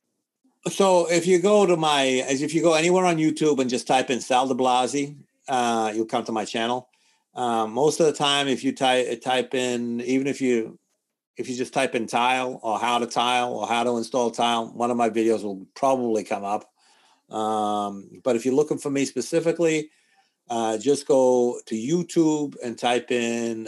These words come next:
Sal de Blasi. Um, if you're looking for my website, it's elite tile co dot com. Um, Facebook, it's Sal de Blasi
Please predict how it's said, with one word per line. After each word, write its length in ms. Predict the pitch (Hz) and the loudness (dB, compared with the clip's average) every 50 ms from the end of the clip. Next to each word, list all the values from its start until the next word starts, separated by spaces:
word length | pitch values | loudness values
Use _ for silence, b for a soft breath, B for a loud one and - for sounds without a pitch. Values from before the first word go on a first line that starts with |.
| 104 | -14
Sal 320 | 101 - - 123 117 113 113 | -12 -6 -2 0 0 2 0
de 80 | 117 | 0
Blasi. 640 | 110 120 120 123 127 135 135 135 180 175 170 175 - _ _ _ _ _ _ _ _ _ _ - | 0 0 2 2 2 2 2 0 0 -2 -2 -4 -10 _ _ _ _ _ _ _ _ _ _ -16
Um, 1300 | - 110 110 107 107 104 104 104 107 104 107 104 104 104 101 104 101 101 101 101 101 98 101 98 98 95 _ - | -10 -6 -4 -4 -2 -2 -4 -4 -4 -4 -4 -4 -4 -4 -6 -6 -6 -8 -8 -10 -10 -12 -12 -14 -16 -18 _ -8
if 280 | 123 123 117 117 - - | -4 -4 -4 -4 -2 -2
you're 500 | 120 120 117 113 113 113 117 117 110 120 | 0 2 2 2 2 0 -2 -4 -4 -6
looking 240 | 127 123 131 135 | -4 -2 -2 -4
for 120 | - - 120 | -4 -4 -4
my 140 | 123 120 120 | -2 0 0
website, 540 | 123 147 156 147 - - 165 165 156 151 - | 2 0 0 0 -2 -2 0 0 0 0 -2
it's 200 | 120 110 - - | -4 -6 -4 -2
elite 380 | 117 110 117 123 135 135 135 _ - | -2 0 0 0 0 -2 -4 _ -12
tile 580 | - 135 127 127 127 127 123 123 123 123 _ _ _ _ _ _ _ _ _ - | -6 -2 0 0 0 0 0 -2 -2 -6 _ _ _ _ _ _ _ _ _ -10
co 440 | - - 147 151 165 190 208 - _ _ _ _ _ _ _ _ _ _ _ _ - | 0 2 4 4 4 4 2 -2 _ _ _ _ _ _ _ _ _ _ _ _ -4
dot 280 | - 117 110 107 - | -2 0 0 0 -2
com. 480 | - - 135 143 151 165 185 190 196 196 _ _ _ b b b b b b b b b b b _ _ - | -2 0 2 4 4 2 0 -2 -6 -10 _ _ _ b b b b b b b b b b b _ _ -10
Um, 2250 | - 113 107 107 104 104 104 104 104 104 104 104 104 104 104 104 104 104 101 104 104 101 101 101 101 101 101 98 101 101 101 101 101 101 101 101 101 101 101 101 101 101 101 - - - | -8 -6 -4 -4 -4 -6 -6 -6 -6 -6 -6 -6 -6 -6 -6 -8 -6 -8 -8 -8 -10 -10 -12 -12 -14 -14 -14 -14 -14 -14 -14 -14 -16 -16 -16 -16 -18 -16 -16 -16 -16 -18 -18 -20 -10 -2
Facebook, 560 | - 151 156 147 - - 175 170 165 170 - - _ _ _ _ - | 0 0 0 0 0 0 0 0 0 -2 -12 -20 _ _ _ _ -8
it's 280 | 127 123 113 104 - | -6 -6 -4 -6 -6
Sal 280 | - - 131 120 120 113 | -6 -4 -2 -2 0 -2
de 100 | 120 110 | -2 -2
Blasi 760 | 123 143 147 156 156 147 135 147 143 139 139 135 127 117 | -2 0 0 0 0 -2 -2 -2 -2 -2 -2 -4 -6 -10